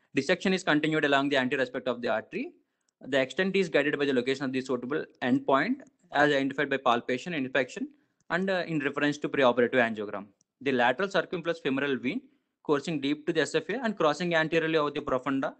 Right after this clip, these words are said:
must be ligated in most cases. Every effort should be made to spare all collateral branches arising from the C F A or profunda femoris to preserve lower limb extended perfusion in the event of lateral graft thrombosis.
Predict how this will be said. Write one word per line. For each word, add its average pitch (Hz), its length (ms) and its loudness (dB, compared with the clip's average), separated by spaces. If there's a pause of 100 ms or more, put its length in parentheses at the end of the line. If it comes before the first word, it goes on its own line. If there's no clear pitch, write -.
(340)
must 147 200 -4
be 156 80 2
ligated 127 400 2
in 202 100 -6
most 135 300 0
cases. 110 320 -8 (360)
Every 175 260 6
effort 190 180 0
should 175 120 0
be 165 100 4
made 160 240 -2
to 190 60 0
spare 160 300 0
all 139 200 2
collateral 151 360 0
branches 143 280 -2
arising 131 240 0
from 139 160 -4
the 139 60 -4
C 131 220 0
F 131 160 -2
A 139 100 4
or 135 60 0
profunda 127 400 0
femoris 139 360 -2
to 196 80 2
preserve 160 400 0
lower 147 260 2
limb 156 140 -4
extended 135 360 -8
perfusion 123 200 -10
in 226 80 -10
the 196 100 -2
event 147 240 -2
of - 140 0
lateral 139 320 2
graft 123 300 0
thrombosis. 101 540 -8